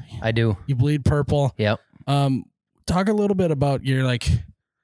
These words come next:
Speaker 2: not like the cheesy cliche, like, "Oh, Midwest pride," or sorry, Minnesota pride,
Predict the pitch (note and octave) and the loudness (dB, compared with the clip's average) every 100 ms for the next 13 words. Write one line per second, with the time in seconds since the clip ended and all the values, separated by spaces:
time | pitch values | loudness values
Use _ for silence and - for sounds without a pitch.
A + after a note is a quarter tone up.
0 | _ F#3 F#3+ F3 - C#3+ - C3+ B2+ A2+ | _ -4 -2 -2 -2 -2 0 0 0 0
1 | B2+ A2+ - B2 - B2 A#2+ A#2 A2+ C3 | 0 0 0 0 2 2 2 2 0 0
2 | C3+ A#2+ B2+ B2 B2+ - - B2+ A#2 A#2 | 0 0 2 2 0 -2 -2 -2 0 0
3 | A2+ - C3 A#2+ A2 C3+ A#2+ A#2 C3+ - | -2 -2 0 0 0 0 2 0 0 0
4 | C#3 A#2+ - C3 A#2+ A2+ A2 | 0 -2 -2 0 0 0 -2